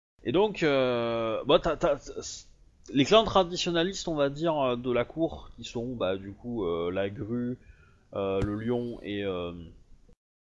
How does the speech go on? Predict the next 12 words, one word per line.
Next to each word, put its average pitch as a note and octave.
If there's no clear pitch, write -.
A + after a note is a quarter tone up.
et A#2
un A2+
peu G2+
le A2
phénix, C3+
euh, G#2
ils -
grincent B2
un C#3
peu C#3+
des C#3+
dents C#3+